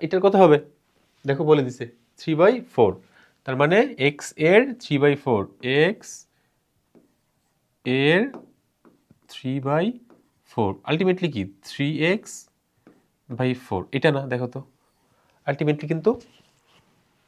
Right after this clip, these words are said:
এটাই, ঠিক না? আচ্ছা, এখন বলতেছে আমার অপর দুই বাহুর পরিমাণ নির্ণয় করতে। দেখো আমাকে তিনটাই দিয়ে দিছে, এক্স দিয়ে দিছে, three x by four দিয়ে দিছে, আর পঁচিশ দিয়ে দিছে, ঠিক না?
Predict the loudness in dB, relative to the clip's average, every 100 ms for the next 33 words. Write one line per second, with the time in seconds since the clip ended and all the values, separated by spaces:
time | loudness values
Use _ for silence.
0 | -6 -4 -6 -10 _ _ _ -6 -4 -4
1 | -6 _ _ -14 -14 -16 -20 _ _ -4
2 | 0 2 2 0 0 0 0 0 -2 0
3 | 0 2 4 4 2 -2 -2 -2 0 2
4 | 2 2 -4 -6 -10 -4 0 0 0 -4
5 | -2 0 0 -4 -8 -10 -10 -8 -6 -4
6 | -4 -2 -4 -4 _ -10 -4 -4 -2 -2
7 | -2 -2 -2 -4 -6 -6 -6 -4 -6 -6
8 | -6 -8 -12 _ _ _ _ _ _ _
9 | -10 -6